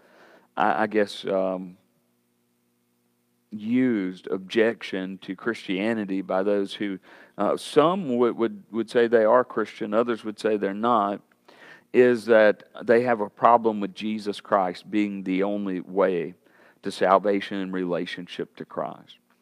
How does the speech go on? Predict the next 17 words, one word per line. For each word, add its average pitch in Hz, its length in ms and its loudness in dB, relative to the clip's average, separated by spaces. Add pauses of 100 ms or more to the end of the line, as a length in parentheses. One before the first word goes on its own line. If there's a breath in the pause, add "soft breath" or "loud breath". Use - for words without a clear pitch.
(220)
There 117 180 6
are 110 40 0
people 123 300 -2
who 127 140 0
would, 104 280 -6
would 104 160 2
argue 104 400 4
something 101 480 -8
like, 92 460 -4 (460 soft breath)
"Well, 113 420 4 (260)
all 147 240 10
religions 117 840 0 (140)
are 107 180 -2
really 110 720 2
based 110 400 0
on 104 140 -4
the, 90 100 -8